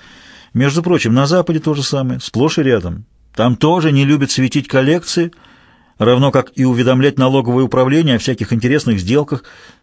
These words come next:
Точно вам говорю, плавали, знаем». Он всмотрелся, подвёл машину к тротуару и выключил мотор. «Инга, посидите пару минуток, я быстро».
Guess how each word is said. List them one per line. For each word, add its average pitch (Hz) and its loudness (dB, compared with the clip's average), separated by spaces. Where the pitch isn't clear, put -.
Точно 185 2
вам 165 2
говорю, 143 0
плавали, 147 -2
знаем». 120 -2
Он 92 -2
всмотрелся, 131 -2
подвёл 117 0
машину 113 0
к - -20
тротуару 123 -2
и 113 -2
выключил 110 -2
мотор. 107 0
«Инга, 113 0
посидите - -6
пару 95 -2
минуток, 90 -4
я 135 -2
быстро». - -8